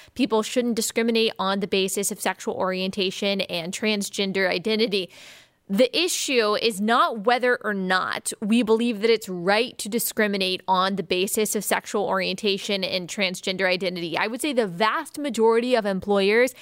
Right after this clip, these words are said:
the vast majority of people in the workplace believe that you shouldn't discriminate based on these things and will not discriminate based on these things. I would say the vast majority of employers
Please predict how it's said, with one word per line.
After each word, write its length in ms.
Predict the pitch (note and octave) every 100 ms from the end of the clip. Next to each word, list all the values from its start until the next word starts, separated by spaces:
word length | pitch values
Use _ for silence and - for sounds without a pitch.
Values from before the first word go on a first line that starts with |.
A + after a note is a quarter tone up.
| - -
the 100 | F#3+
vast 320 | G3 C4 B3+
majority 460 | A3+ A3+ A3+ A#3
of 80 | A3+
people 260 | A3+ A3+ B3
in 80 | G#3+
the 80 |
workplace 600 | F#3 G3 A3 - C#4 C#4 - - _
believe 400 | B3+ B3 B3+ G3+
that 140 | B3 - -
you 300 | B3+ C4 -
shouldn't 460 | - - F4 E4
discriminate 560 | A3+ - A3 G3 G3 F#3+
based 260 | G#3 G3+ G#3
on 160 | G3+
these 200 | G3 G3+
things 380 | - G#3+ A3 A#3 -
and 280 | A#3 A3 F3+ _
will 340 | D#3+ E3 A#3+
not 340 | B3 A#3+ C5 -
discriminate 440 | - A#3 G#3+ G3
based 220 | G3+ G3
on 120 | G#3
these 160 | G3 G3
things. 280 | G3 F3+ - - -
I 100 | -
would 120 | D4+
say 120 | C#4+ C4+
the 120 | G#3
vast 400 | F#3+ B3 F4 E4+
majority 460 | C#4 C4+ C4 B3
of 100 | A#3+
employers 560 | G#3+ G3 A3 G#3+ G#3+